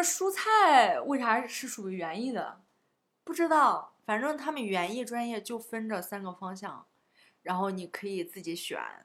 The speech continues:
Speaker 2: 我同事他选了花卉。
Speaker 1: 哦，要我我也选花卉。
Speaker 2: <laughs>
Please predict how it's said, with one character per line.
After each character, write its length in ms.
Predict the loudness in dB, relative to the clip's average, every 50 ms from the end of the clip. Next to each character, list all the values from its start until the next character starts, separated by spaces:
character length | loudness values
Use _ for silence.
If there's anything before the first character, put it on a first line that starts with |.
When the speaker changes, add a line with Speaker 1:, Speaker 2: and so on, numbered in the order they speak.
| _ _ _ _ _ _ _ _
Speaker 2:
我 160 | _ -2 -2 -2
同 180 | -2 -2 -2
事 80 | -2 -2
他 100 | -2 -2
选 220 | -2 -2 -4 -4
了 80 | -6 -8
花 300 | -10 -4 -2 -2 0 0
卉。 380 | -2 -4 -4 -4 -4 -4 -10 _ _ _ _ _ _ _ _ _ _
Speaker 1:
哦， 120 | -12 -10 -6
要 120 | -4 -4 -4
我 140 | -2 -2
我 80 | -2 -2
也 80 | -2 -4
选 120 | -6 -12 -14
花 160 | -14 -14 -12
卉。 160 | -12 -14 -6 -2
Speaker 2:
<laughs> 540 | -2 0 2 2 4 4 2 2 2 -2